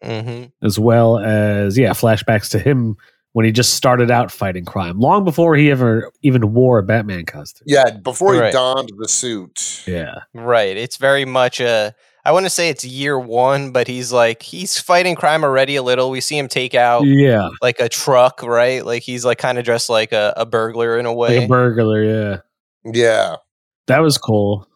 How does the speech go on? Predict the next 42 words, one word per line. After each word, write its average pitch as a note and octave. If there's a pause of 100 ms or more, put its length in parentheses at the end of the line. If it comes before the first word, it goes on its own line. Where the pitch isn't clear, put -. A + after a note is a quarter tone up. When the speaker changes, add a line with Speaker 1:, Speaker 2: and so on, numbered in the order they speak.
(340)
Speaker 1:
It's F3+
a G3
really G#3
cool, F#3+
I F3+
guess G#3+
it's G#4+
the D#3
first F3
ever D#3
D C#3
C D3+
animated C3+
movie. A#2
Like, B2
it C3+
was C#3
even E3
in D#3+
the C#3+
movie D3
theaters G#2
back F#2
in G2
the G2
day. F2 (220)
Speaker 2:
Really? F2 (260)
I -
didn't C#3+
know C#2+
that. D#2+ (260)
Speaker 3:
Yeah, C3+ (100)
yeah, C#3+
for -
sure. D#3
I D#3+
remember E3+
the C#3+
trailer D3+
being C3
on, B2
like, A2+